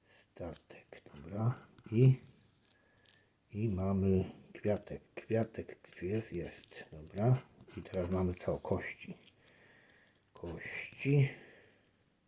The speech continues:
Kości. Mhm, mhm, mhm. I moneta. Moneta widzę jest na końcu.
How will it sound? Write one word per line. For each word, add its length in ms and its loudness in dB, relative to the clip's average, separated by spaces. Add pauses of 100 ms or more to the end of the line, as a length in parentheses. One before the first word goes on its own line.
(1500)
Kości. 760 -12 (640)
Mhm, 460 -6
mhm, 460 -4
mhm. 500 -2 (960)
I 120 -4
moneta. 540 0
Moneta 440 0
widzę 220 -2
jest 180 -4
na 120 -4
końcu. 840 8